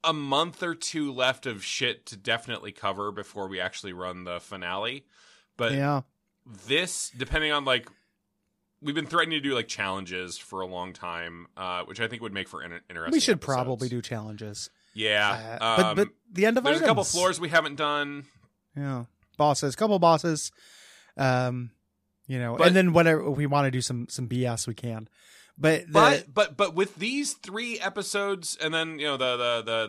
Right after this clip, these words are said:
Speaker 1: the end and everything, uh, the, the, it's Character Sunday, taking Character Sunday.
Speaker 2: Yes.
Speaker 1: W-, we have essentially completed the remit of this stupid show that we started more than five years ago.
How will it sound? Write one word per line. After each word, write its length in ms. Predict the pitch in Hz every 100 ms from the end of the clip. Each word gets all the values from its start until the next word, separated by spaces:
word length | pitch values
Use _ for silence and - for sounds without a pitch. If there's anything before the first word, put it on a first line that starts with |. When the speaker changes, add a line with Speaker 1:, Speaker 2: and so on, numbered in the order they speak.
| 104
Speaker 1:
the 100 | -
end 300 | 165 117 117
and 140 | 110 104
everything, 380 | 107 110 107 -
uh, 160 | 117 113
the, 180 | 110 -
the, 340 | 107 104 95 90 - _ _ _ _ -
it's 160 | 110
Character 360 | - 127 104 90
Sunday, 320 | - 76 85 -
taking 200 | 98 85
Character 240 | 80 78
Sunday. 200 | - 78
Speaker 2:
Yes. 320 | 131 - - - -
Speaker 1:
W-, 140 | 143 156
we 160 | 226
have 360 | 202 202 180 - _ _ _ _ -
essentially 540 | 160 254 302 - 208
completed 920 | 190 190 147 - 160 233 294 294 220
the 100 | 214
remit 680 | 196 170 214 185 127 113 -
of 160 | 127 120
this 220 | 135 131
stupid 720 | - - - - 185 214 240 180
show 520 | - 208 185 120 110
that 140 | 113
we 140 | 113 117
started 640 | - 139 135 135 127 104
more 240 | 113 135
than 180 | 131 120
five 500 | 107 - 117 139 139
years 280 | 110 117 101
ago. 380 | 87 73 65